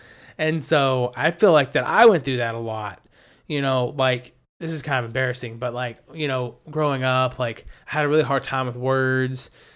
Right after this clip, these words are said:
you know, forming words, like, writing words. So I would always ask my mom, like, "Oh, hey, like, I don't know what to say," and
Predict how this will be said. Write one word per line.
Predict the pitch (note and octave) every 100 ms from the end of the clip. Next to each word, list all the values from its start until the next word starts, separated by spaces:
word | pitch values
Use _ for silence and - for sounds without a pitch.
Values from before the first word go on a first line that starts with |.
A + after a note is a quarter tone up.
| _ -
you |
know, | C3+
forming | C3 - C#3 C#3 C3
words, | C3 C3 C3 C3 B2
like, | A2
writing | A#2+ B2 A#2+
words. | A#2+ A#2+ A#2
So | B2+
I | A#2
would | B2+
always | C#3+ C#3
ask | A#2+
my | A#2+
mom, | A#2 A#2 A#2
like, | A#2 A#2
"Oh, | F3 F#3+
hey, | E3+ F#3 F#3
like, | E3 A#2
I |
don't | C3
know | D3+
what | D3+ C#3+
to |
say," | B2 C#3+ C#3 C#3 C#3
and | B2+